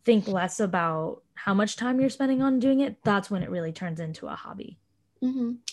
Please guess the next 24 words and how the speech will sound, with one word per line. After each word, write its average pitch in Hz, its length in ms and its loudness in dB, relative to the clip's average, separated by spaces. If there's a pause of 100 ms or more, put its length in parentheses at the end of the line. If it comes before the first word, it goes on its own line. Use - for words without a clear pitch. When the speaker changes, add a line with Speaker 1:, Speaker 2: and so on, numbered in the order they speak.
Speaker 2:
And 302 100 2
just 427 180 2
being 494 240 8
open 190 520 6
to, 240 240 6
to 233 140 -4
trying 175 320 4 (100)
new 190 140 4
things, 190 400 0
'cause 208 180 0
you 233 120 4
never 233 280 4
know 226 220 8
if 214 60 -2
you'll 185 160 8
like 185 240 6
them 170 180 2
unless 160 420 -2
you 165 80 0
try 170 220 6
it, 151 220 4
right? 160 460 4 (220)
Speaker 1:
Right. 208 360 10
Speaker 2:
And 190 480 -8